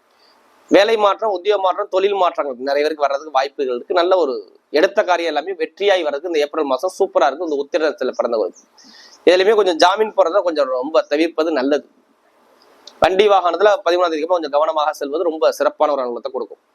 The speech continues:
ஒரு விரைய செலவு பண்ண போறீங்க. வீட்டுல, இடத்துலயே, வண்டியிலே, வாகனத்திலே ஒரு விரைய செலவு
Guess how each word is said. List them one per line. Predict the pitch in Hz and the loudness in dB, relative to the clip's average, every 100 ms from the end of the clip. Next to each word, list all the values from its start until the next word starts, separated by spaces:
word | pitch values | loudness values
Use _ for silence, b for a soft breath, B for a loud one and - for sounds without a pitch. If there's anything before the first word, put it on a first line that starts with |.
| _ _ _ _ _ - | _ _ _ _ _ -4
ஒரு | 120 156 | 0 2
விரைய | 170 208 214 | 4 2 2
செலவு | 185 180 | 2 2
பண்ண | 151 151 | -2 -4
போறீங்க. | 135 127 127 | -4 -6 -4
வீட்டுல, | 151 - 160 | -2 2 2
இடத்துலயே, | 143 143 147 | 2 0 -2
வண்டியிலே, | 151 139 143 151 | -2 -2 -2 0
வாகனத்திலே | 139 139 151 | 0 -2 -6
ஒரு | 139 | 0
விரைய | 143 147 | -2 -2
செலவு | 143 | -8